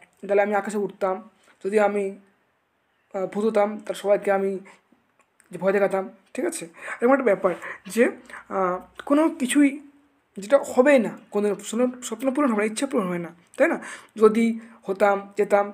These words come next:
খাতাম, এগুলো কিন্তু যেখানে যদি থাকতো, এখন এগুলো আশা পূর্ণ হবেই না কোনোদিনও, তাই তো? আচ্ছা, এরপর আমাদের লাস্ট রয়েছে আজকে হোয়াইট লাই,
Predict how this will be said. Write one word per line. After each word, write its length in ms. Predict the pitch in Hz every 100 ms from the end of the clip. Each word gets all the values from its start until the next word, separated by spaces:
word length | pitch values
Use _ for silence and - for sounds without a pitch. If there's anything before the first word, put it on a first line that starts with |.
| -
খাতাম, 320 | 202 190 196 202
এগুলো 200 | 233 247
কিন্তু 400 | 262 262 302 - -
যেখানে 320 | 214 233 247 392 _ - - - _ _ -
যদি 220 | 233 233
থাকতো, 320 | 233 214 -
এখন 160 | 208 214 262
এগুলো 180 | 254
আশা 180 | 262 262
পূর্ণ 240 | 269 262 269
হবেই 280 | 220 254
না 80 | 247
কোনোদিনও, 360 | - 196 180 170 - _ _ -
তাই 120 | 143
তো? 240 | - - - _ _ -
আচ্ছা, 200 | 180 - - - - 233
এরপর 200 | 247 311
আমাদের 200 | 302 294
লাস্ট 340 | 226 247 -
রয়েছে 240 | 269 262
আজকে 280 | 233 220 -
হোয়াইট 420 | - - 208 254
লাই, 260 | 262 202